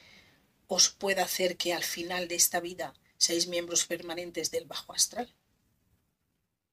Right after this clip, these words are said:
Yo creo que no. Entonces no perdáis la oportunidad de esta vida. Reconocer la divinidad que sois,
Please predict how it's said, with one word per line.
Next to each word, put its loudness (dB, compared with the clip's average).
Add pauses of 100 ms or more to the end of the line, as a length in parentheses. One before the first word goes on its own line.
(920)
Yo -16
creo -10
que -12
no. -16 (1300)
Entonces -4
no -6
perdáis -4
la -12
oportunidad -10 (300)
de -12
esta -2
vida. -12 (880)
Reconocer -8
la -4
divinidad -6
que -8
sois, 0